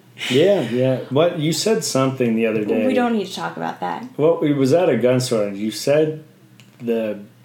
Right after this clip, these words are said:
Speaker 1: you said something, and I'm like, you said it was a sig. And I'm like, "Nope, nope."
Speaker 2: I don't think so.
Speaker 1: No, it,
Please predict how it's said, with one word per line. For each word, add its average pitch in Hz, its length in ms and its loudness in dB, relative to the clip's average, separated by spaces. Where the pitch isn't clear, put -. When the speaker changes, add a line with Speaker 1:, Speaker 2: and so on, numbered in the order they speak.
Speaker 1:
you 120 160 -2
said 180 260 0
something, 127 520 -2
and 104 100 -6
I'm 101 140 -8
like, 98 340 -10
you 131 120 2
said 196 220 2
it 185 60 4
was 127 140 0
a 101 60 -4
sig. - 580 -2
And 131 140 0
I'm 131 160 2
like, 117 280 -2
"Nope, 180 400 2
nope." 143 400 -2
Speaker 2:
I 240 140 -10
don't 277 260 -6
think 254 220 -6
so. 214 340 -8
Speaker 1:
No, 120 460 2
it, 139 340 -2